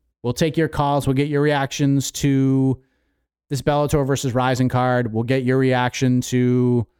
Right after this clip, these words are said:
some of the big news and notes that have come over the last week of twenty twenty-two. Well, I'm sure there'll be other things to talk about.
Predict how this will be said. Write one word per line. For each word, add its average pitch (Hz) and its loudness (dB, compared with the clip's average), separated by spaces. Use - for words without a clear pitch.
some 156 -2
of 139 0
the 131 2
big 139 0
news 143 2
and 131 2
notes 139 0
that 131 0
have 123 -4
come 139 0
over 131 -2
the 127 0
last 131 -2
week 135 0
of 131 0
twenty 127 2
twenty-two. 190 0
Well, 131 -2
I'm 123 -8
sure 156 0
there'll 156 2
be 147 2
other 156 0
things 160 0
to 156 -8
talk 156 0
about. 151 0